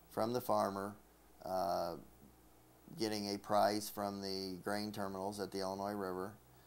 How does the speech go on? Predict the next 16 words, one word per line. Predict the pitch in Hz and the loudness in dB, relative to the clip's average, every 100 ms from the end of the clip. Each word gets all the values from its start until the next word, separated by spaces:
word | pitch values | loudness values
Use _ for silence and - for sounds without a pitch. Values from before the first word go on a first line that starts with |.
| - - - - | -20 -20 -16 -2
uh, | 90 85 85 82 - - - | 2 2 2 0 -6 -16 -8
taking | - 101 104 98 101 101 - | 0 0 0 -4 -4 -8 -8
the | 87 95 | -6 -4
trucking, | - 113 113 104 113 - - - - - - - | 4 6 6 0 -4 -8 -18 -20 -20 -20 -16 -4
uh, | 92 87 87 | 0 2 0
the, | 92 90 90 | -2 -2 -2
the | 78 | -4
cost | - 92 104 | 2 2 2
of | 110 | -4
trucking | - 113 - 101 117 - | 0 2 2 -4 -8 2
off | 95 101 | 2 2
of | 98 90 | 0 -2
that | 95 92 - - - - - - - - - - | 2 0 -2 -18 -20 -20 -20 -20 -20 -20 -20 -6
barge | 104 104 104 - | 2 4 2 0
terminal | 107 107 113 | 0 2 0
bid, | 110 95 95 104 | 0 0 -2 -4